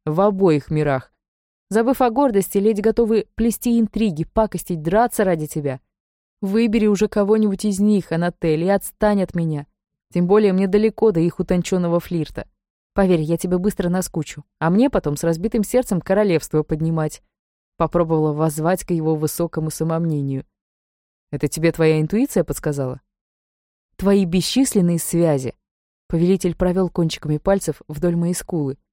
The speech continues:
и сердце замерло, пропуская удар. Разозлённая интимностью прикосновения, я отшатнулась. "Ты никому не привязываешься, Анатель. Отчаянно запрещаешь себе довериться и полюбить. Отрицай сколько хочешь, но ты, как и я, связан с перерождением.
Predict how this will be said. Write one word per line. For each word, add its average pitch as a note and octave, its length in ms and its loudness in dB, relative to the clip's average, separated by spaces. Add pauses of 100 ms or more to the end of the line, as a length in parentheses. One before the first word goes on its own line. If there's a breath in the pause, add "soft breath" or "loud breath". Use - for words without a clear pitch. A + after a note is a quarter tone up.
(280)
и E3 80 -6
сердце E3+ 400 -4
замерло, F3+ 480 0
пропуская D#3 500 -4
удар. D3+ 360 -4 (680)
Разозлённая F3+ 680 2
интимностью F3+ 500 -2
прикосновения, F3 840 0
я E3+ 260 0
отшатнулась. D3 680 -4 (960)
"Ты G3+ 140 4
никому G3+ 460 4
не G#3+ 120 6
привязываешься, F3+ 960 2
Анатель. E3+ 480 -2 (420)
Отчаянно E3+ 500 0
запрещаешь F3 600 -2
себе F3 180 -4
довериться E3+ 540 0
и D3 40 -2
полюбить. E3 520 -2 (640)
Отрицай A#3+ 400 2
сколько A#3 320 0
хочешь, A#3 420 -2
но F#3 140 2
ты, A3+ 160 0
как F3+ 240 -2
и - 20 0
я, E3 180 0
связан F#3 400 0
с - 60 -12
перерождением. F3 840 -2